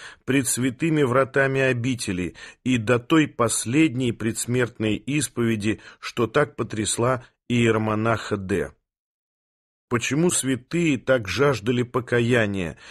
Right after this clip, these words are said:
и не могли насытиться им?», сказал однажды на проповеди игумен Пафнутий, и уподобил покаяние притче о блудном сыне,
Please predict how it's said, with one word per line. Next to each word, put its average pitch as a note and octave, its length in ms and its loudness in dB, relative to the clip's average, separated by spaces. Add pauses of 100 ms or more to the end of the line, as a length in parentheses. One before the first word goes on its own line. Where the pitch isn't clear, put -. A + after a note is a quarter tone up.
(180)
и A#2 100 0
не A#2+ 120 4
могли A#2+ 440 2
насытиться B2+ 760 -2
им?», F#2+ 400 -8 (480)
сказал A2+ 460 0
однажды A2+ 440 0
на G#2+ 140 0
проповеди B2+ 760 0 (260)
игумен B2 540 0
Пафнутий, A#2+ 840 -2 (480)
и B2+ 60 2
уподобил C#3 720 4
покаяние C3+ 800 2
притче C3+ 520 -2
о C3 60 4
блудном C#3+ 480 2
сыне, A2+ 540 -2